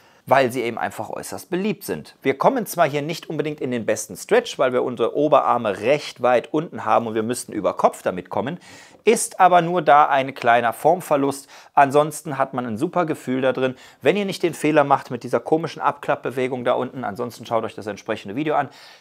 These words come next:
könnt ihr diese Übung sehr gut nutzen, euch gut einfühlen und habt einen schönen neutralen Griff. Und damit ist es definitiv noch eine richtig gute Übung in A.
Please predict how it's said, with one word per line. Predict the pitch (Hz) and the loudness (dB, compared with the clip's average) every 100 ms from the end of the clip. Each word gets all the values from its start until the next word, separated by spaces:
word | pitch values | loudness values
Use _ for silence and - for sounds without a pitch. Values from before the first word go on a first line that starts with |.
| - | -2
könnt | 165 190 190 | 0 0 0
ihr | 165 | 0
diese | 139 143 | -2 -2
Übung | 139 135 147 143 | 0 0 -2 -8
sehr | - 90 151 185 | -10 2 2 4
gut | 180 | 0
nutzen, | 156 143 - 147 | -2 -8 -10 -12
euch | 107 - | -12 -10
gut | 135 180 | -6 -4
einfühlen | 139 135 139 - 147 139 - - _ | 0 0 -2 -6 -6 -8 -14 -20 _
und | - 143 151 - | -2 -2 -2 -4
habt | - 120 - | 0 0 -2
einen | 117 110 | -8 -8
schönen | - 113 113 | -4 -4 -2
neutralen | 110 107 - 82 92 | -6 -6 -2 -2 -2
Griff. | 90 101 - - - - | -6 -8 -10 -20 -18 -2
Und | 101 | 4
damit | 170 170 | 4 2
ist | 156 - | -4 -6
es | 127 - | -6 -4
definitiv | 151 156 143 139 120 | -4 -4 -6 -4 -4
noch | 127 113 | -6 -10
eine | 98 92 | -10 -8
richtig | 117 - 139 - | -8 -8 -12 -8
gute | 110 - | -8 -6
Übung | 113 110 123 - - | -6 -6 -8 -12 -8
in | 95 123 _ - | -6 -8 _ 0
A. | 95 69 | 2 2